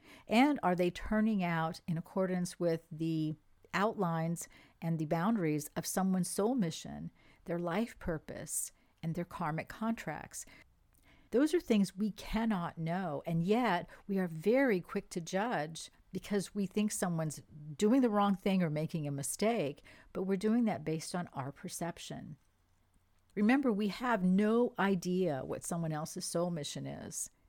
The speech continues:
and we do ourselves a huge disservice by making judgments about their choices, because that's when we limit our energy. So remember this, our energy is limited by our judgments. We are not privy to the details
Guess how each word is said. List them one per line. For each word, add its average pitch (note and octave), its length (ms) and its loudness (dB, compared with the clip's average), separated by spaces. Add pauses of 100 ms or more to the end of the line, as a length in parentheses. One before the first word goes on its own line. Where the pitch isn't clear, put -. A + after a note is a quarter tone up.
(380)
and F3 200 0
we F#3 120 2
do G3+ 220 0
ourselves D#3+ 560 0
a F#3+ 80 -2
huge A#3+ 420 -2
disservice G3+ 720 -2
by F3 160 -2
making F3+ 380 0
judgments D#3+ 500 -4
about C#3 300 -6
their D3 120 -8
choices, - 880 -8 (380)
because E3 300 0
that's E3+ 320 0
when D3+ 160 0
we E3+ 100 0
limit D#3 320 -2 (100)
our G#3+ 320 4
energy. C#3+ 460 -6
So E3+ 160 -4
remember C4 300 4
this, G#3 340 4
our A#3+ 240 4 (140)
energy G#3 440 2
is D3+ 200 -4
limited F3+ 680 0
by C#3+ 200 -2
our C#3 140 -4
judgments. - 800 -8 (460)
We E3+ 160 2
are D#3+ 80 2
not F3+ 220 -2
privy G#3+ 340 2
to E3 120 0
the D#3 100 0
details D3+ 720 -2